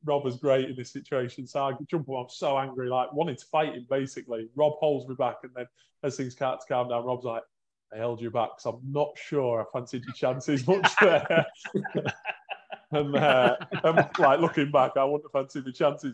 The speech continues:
Speaker 1: neither. But he was, uh, but to be fair, Mike, he, he was like, at the time, he was like, basically like, "What, what do you want me to do? Like, trying to score a goal?" And he was right. Um, thankfully, the teeth got put back in at the dentist, and, and it wasn't too much of an issue. But yeah,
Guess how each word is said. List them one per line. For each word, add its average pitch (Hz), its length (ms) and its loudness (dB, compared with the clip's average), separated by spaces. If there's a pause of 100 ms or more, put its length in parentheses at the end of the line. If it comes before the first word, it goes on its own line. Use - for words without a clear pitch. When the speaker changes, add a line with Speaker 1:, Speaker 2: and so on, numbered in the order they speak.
Speaker 1:
neither. 151 360 -2
But 143 280 0
he 143 120 -4
was, 135 280 -6
uh, 127 240 -2 (440)
but 147 160 -4
to 185 80 -4
be 165 60 -2
fair, 123 240 0
Mike, 139 300 -2
he, 147 180 -8
he 151 140 -4
was 131 140 -10
like, 120 220 -2 (280)
at 160 80 0
the 170 60 -8
time, 139 260 -6
he 123 60 -6
was 123 80 -8
like, 123 160 -14 (300)
basically 131 400 -4
like, 120 140 -4 (580)
"What, - 120 -16 (200)
what 185 140 -10
do 160 40 -10
you 196 80 -2
want 240 80 -6
me 214 100 -8
to 143 80 -6
do? 127 140 -2
Like, 120 200 0 (360)
trying 165 160 0
to 151 60 -8
score 143 260 -2
a 127 40 -8
goal?" 156 300 0
And 139 80 -6
he 196 140 -6
was 156 160 -2
right. 196 280 2 (680)
Um, 123 420 0 (360)
thankfully, 151 420 -2
the 123 80 2
teeth 123 360 -4
got 123 200 -4
put 143 160 -6
back 120 220 0
in 113 100 -4
at 110 140 -8
the 123 60 -8
dentist, 110 480 -6
and, 113 200 -12 (320)
and 120 120 -10
it 120 100 -8
wasn't 117 220 -6
too 127 140 -4
much 113 200 -12
of 123 80 -8
an 120 80 -2
issue. 120 340 -6
But 110 160 -4
yeah, 120 180 2